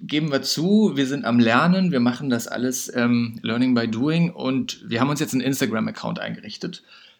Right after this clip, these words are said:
und freuen uns auf eure Anregungen und wollen mit euch in Kontakt kommen.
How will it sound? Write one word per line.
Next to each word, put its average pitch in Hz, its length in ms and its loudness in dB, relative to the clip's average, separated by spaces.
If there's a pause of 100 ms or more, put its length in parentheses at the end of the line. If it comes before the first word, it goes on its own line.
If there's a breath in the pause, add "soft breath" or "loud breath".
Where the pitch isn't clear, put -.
(180)
und 120 220 -2
freuen 110 340 -2
uns 214 240 -4
auf - 120 -8
eure - 280 -12
Anregungen 120 520 -4
und 104 200 -6
wollen 92 100 -6
mit - 140 -2
euch 98 140 -10
in 107 100 -2
Kontakt - 300 -12
kommen. - 280 -14